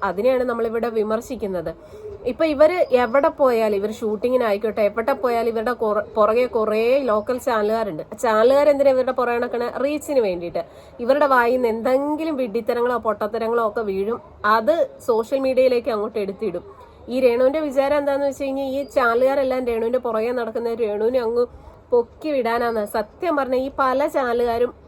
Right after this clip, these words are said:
രേണുവിനോട് ചോദിക്കുന്ന ചില ചോദ്യങ്ങൾ കേട്ട് കഴിഞ്ഞാൽ നമുക്ക് മനസ്സിലാവും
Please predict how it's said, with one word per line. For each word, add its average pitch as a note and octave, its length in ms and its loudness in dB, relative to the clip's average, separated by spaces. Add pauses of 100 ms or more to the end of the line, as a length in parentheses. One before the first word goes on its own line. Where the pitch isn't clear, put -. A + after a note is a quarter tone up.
രേണുവിനോട് A#3 420 0
ചോദിക്കുന്ന A#3 380 -2
ചില A#3 220 -4
ചോദ്യങ്ങൾ A#3+ 600 0
കേട്ട് A#3 220 0
കഴിഞ്ഞാൽ A#3 200 0
നമുക്ക് A3 220 -4
മനസ്സിലാവും G#3+ 520 -2